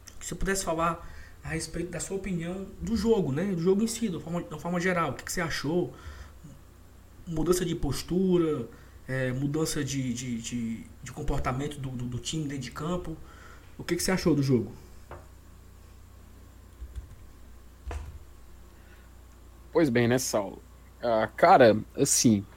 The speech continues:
Speaker 2: no início a gente até pega, fica tanto quanto desconfiado, porque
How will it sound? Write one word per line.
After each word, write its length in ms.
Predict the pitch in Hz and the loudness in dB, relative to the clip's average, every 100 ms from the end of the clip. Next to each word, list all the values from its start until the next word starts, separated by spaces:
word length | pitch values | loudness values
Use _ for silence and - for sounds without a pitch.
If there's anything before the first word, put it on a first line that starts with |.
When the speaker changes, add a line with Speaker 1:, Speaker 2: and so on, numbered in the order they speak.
| - | -12
Speaker 2:
no 140 | - 165 | 0 2
início 580 | 147 139 185 - 110 - | 4 4 2 2 0 -2
a 100 | 110 | -2
gente 240 | 113 120 | -4 -2
até 180 | 123 131 | 0 0
pega, 240 | 127 127 123 | 0 0 -2
fica 400 | 127 123 117 110 - | -4 0 2 0 -2
tanto 180 | 117 104 | -2 2
quanto 220 | 120 110 | 2 2
desconfiado, 680 | 123 - 107 - 104 123 123 | -2 -2 -2 0 6 6 6
porque 540 | 110 110 - 113 107 | 2 -2 0 2 2